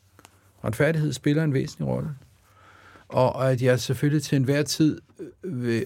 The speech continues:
vil handle og, og agere i forhold til, hvis der er nogen, der bliver udsat for, for overgreb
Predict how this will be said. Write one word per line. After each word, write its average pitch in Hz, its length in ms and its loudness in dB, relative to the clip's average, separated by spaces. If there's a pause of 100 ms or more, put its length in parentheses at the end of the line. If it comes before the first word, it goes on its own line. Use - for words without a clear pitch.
vil 123 180 -2
handle 139 580 0
og, 117 300 0
og 113 480 -4
agere 139 480 -2
i 131 40 -2
forhold 123 460 0
til, 117 320 -4 (420)
hvis 123 320 -2
der 127 80 0
er 117 60 2
nogen, 113 220 2
der 139 60 0
bliver 127 260 0
udsat 120 420 -2
for, 117 240 -2
for 104 420 -2
overgreb 107 560 -4